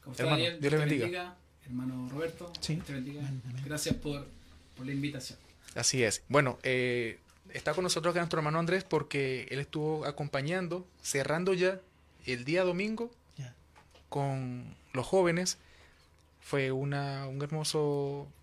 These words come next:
Speaker 2: compañerismo que tuvimos allí. Fue algo especial y fue necesario para nosotros.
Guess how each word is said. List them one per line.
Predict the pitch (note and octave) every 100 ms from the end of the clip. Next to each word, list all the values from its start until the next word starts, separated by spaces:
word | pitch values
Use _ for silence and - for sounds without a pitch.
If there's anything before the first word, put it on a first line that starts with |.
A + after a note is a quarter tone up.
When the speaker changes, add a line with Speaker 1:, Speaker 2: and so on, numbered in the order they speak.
| _
Speaker 2:
compañerismo | - C#3+ C#3 C3+ D#3 G3+ F#3
que | E3+
tuvimos | D3+ D3 D#3+
allí. | D#3 F3+ G#3 - _ _ - _ - - _
Fue | - D3+
algo | D3+ D#3 E3 F3
especial | D3 - C3 - F#3+ G#3
y |
fue | E3 - D3+ D#3
necesario | D#3+ D3 C3 D#3 E3 E3
para | D3 C3
nosotros. | A#2+ A#2+ - -